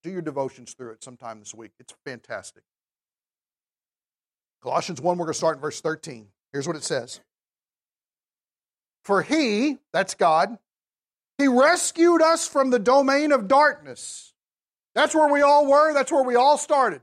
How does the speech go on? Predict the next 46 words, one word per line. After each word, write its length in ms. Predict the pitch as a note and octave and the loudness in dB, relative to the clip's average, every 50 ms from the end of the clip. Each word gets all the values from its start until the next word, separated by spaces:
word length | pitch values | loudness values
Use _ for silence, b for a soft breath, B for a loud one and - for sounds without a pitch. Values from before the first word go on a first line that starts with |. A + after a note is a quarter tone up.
| _ _ | _ _
We 80 | F#3+ G#3+ | -6 -2
were 160 | G3+ G3+ A3 | 0 2 4
all 240 | B3+ C#4+ D#4 D#4 C#4+ | 4 4 4 2 0
in 120 | C4 G#3 | -2 0
the 80 | G3 B3+ | 0 0
domain 320 | C#4 C4 C4+ C#4 C#4+ C#4+ | 0 0 -2 -4 -4 -4
of 140 | C4 G#3+ F#3+ | -6 -2 0
darkness. 680 | A#3+ A#3+ B3 A3 - _ _ _ - - - - _ _ _ _ _ _ _ _ _ _ | 2 2 2 0 -4 _ _ _ -20 -20 -20 -20 _ _ _ _ _ _ _ _ _ _
Or 380 | - C#4 D4+ C4 A#3+ - - _ _ _ - | 2 4 4 4 2 0 -4 _ _ _ 0
let's 200 | B3 D4+ C#4+ - | 0 0 0 0
put 160 | - E4 D#4+ | -2 0 0
it 80 | C#4+ | 2
a 60 | C4+ B3+ | 2 2
little 240 | B3+ C#4 C#4 C4 | 2 4 2 4
bit 200 | - C4 B3 B3+ | 2 2 0 0
simpler. 480 | - - A#3+ A#3 G#3+ - C3+ A2 G#2 - _ _ _ _ _ _ _ _ _ _ _ _ _ | -2 -2 -2 -2 -2 -6 -12 -18 -20 -20 _ _ _ _ _ _ _ _ _ _ _ _ _
We 160 | A#3 C#4 C#4 | -2 0 2
all 320 | C#4 D4+ E4+ F#4 F#4+ F#4+ E4 | 4 4 6 6 6 4 4
lived 240 | D#4 D#4+ E4 C#4 D4 | 4 2 2 0 -2
in 140 | C4+ A#3+ | -6 -6
such 280 | - - D4 C#4+ C#4+ - | -2 -2 -2 -2 -2 -2
a 80 | B3+ A3+ | -6 0
way 360 | G#3 A#3+ C4 B3+ A3+ G#3+ A3 | 2 2 4 4 4 2 2
as 140 | G#3 G3 G#3 | 0 0 -2
to 80 | A#3+ | 0
where 280 | A#3 B3 B3 A#3+ G#3+ G3+ | 2 2 4 4 2 0
we 140 | G3+ A#3 A3+ | -2 -4 -2
really 260 | C#4 E4+ F4 D#4 C#4 | 0 0 0 0 -2
didn't 240 | C4+ C#4+ B3+ A3+ G3+ | -4 -6 -6 -8 -8
care 320 | - C4 C4+ B3+ A#3 A3+ | -4 0 0 2 2 2
what 180 | A3 A#3 A3+ F#3 | 2 0 -2 0
God's 300 | G#3 G#3+ A3 G#3+ F3 G3 | 0 0 0 0 -2 -6
opinion 340 | - - A3+ G#3+ G#3 G3+ | -8 -6 -6 -6 -6 -2
was 220 | G3 G#3 G#3+ G3+ E3+ | 0 0 0 0 -2
about 240 | F#3+ F#3 F#3+ F#3+ F#3 | -2 -2 0 2 2
our 80 | F3+ | 2
lives. 400 | F#3 G#3 A3+ G#3 F#3 F#3 F3+ D#3 | 2 2 2 4 2 0 0 -4
We 80 | G3+ G#3 | -6 -6
were 100 | F#3 F#3+ | -4 -4
gonna 160 | G3 G3+ F#3 | -4 -6 -4
do 180 | E3 G3+ G#3 G#3 | -2 0 2 2
what 140 | G3 F3+ | 2 0
we 100 | - E3+ | -2 -2
wanted 260 | F3 F3+ F#3 F3 D#3+ C#3+ | -2 0 -2 -2 -4 -8
to 60 | D3 | -6
do. 300 | C#3 E3+ E3 C#3 - | -4 -4 -4 -4 -6